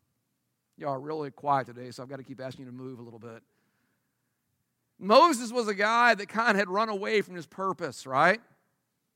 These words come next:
He knew what God had asked him to do. He was, he was supposed to be a deliverer of the children of Israel.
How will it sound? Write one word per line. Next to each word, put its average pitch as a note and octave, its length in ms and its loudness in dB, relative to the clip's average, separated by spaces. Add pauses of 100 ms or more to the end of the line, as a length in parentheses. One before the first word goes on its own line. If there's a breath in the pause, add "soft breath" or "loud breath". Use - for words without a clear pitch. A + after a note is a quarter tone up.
(340)
He F3+ 80 -6
knew A3 180 0
what A#3+ 120 4
God G3+ 200 8
had F3+ 60 0
asked F#3 340 2
him E3+ 100 -14
to F3 60 -2
do. G#3+ 40 -4
He G#3+ 40 -6
was, D#3+ 100 -8
he F3 300 -12
was E3 80 -10
supposed F#3+ 180 -8
to F3+ 40 -14
be F#3 60 -4
a E3+ 40 -4
deliverer D3 520 -6
of A2+ 80 -20
the B2+ 80 -14
children D#3 260 -8
of C#3+ 100 -8
Israel. D#3+ 460 -6